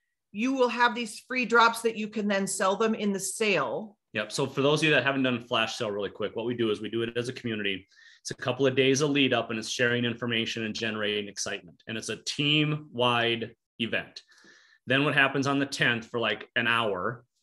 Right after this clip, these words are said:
Speaker 2: is
Speaker 1: Mm-hmm.
Speaker 2: we have the flash sale. And it's like, "Okay, we learned about R L X. Who would, I've, I've got a box of R L X for twenty-five bucks. Who would like that?" Right? Drop the word "me" in the chat room and people drop "me." So then what happens is we collect all the names and we say, "Okay,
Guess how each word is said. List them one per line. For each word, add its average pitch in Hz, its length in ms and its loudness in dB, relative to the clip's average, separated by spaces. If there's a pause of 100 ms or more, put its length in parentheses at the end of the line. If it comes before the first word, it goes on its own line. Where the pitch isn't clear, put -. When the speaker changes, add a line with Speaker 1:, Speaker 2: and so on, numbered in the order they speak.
Speaker 2:
is 117 320 2
Speaker 1:
Mm-hmm. 123 80 -4
Speaker 2:
we 117 100 0
have 113 280 2
the 113 80 -4
flash 123 480 0
sale. 87 520 -6
And 110 100 -6
it's 98 100 -8
like, 113 200 0
"Okay, 117 460 2
we 120 120 0
learned 139 300 2
about 131 480 2 (500)
R 135 160 6
L 139 140 6
X. 104 200 0
Who 139 120 -2
would, 131 220 0
I've, 113 200 -4 (160)
I've 104 220 -6
got 139 160 6
a 139 40 4
box 135 360 2
of 120 80 -2
R 135 160 4
L 131 160 2
X 127 140 -2
for 123 100 -10
twenty-five 127 480 -2
bucks. 92 200 -4
Who 135 100 0
would 131 80 2
like 117 180 2
that?" 92 160 -6
Right? 120 160 2 (260)
Drop 139 220 2
the 147 100 0
word 135 240 4
"me" 131 560 2
in 117 240 -2
the 113 60 -4
chat 107 280 0
room 82 160 -18 (320)
and 104 360 -4
people 107 200 -6
drop 101 220 -6
"me." 135 220 4
So 131 120 -4
then 139 160 2
what 156 140 -2
happens 135 400 0
is 110 140 -8
we 117 100 -6
collect 123 300 -4
all 143 140 -2
the 147 60 -4
names 113 460 -2
and 117 100 -10
we 113 80 -4
say, 113 220 -2
"Okay, 120 400 -2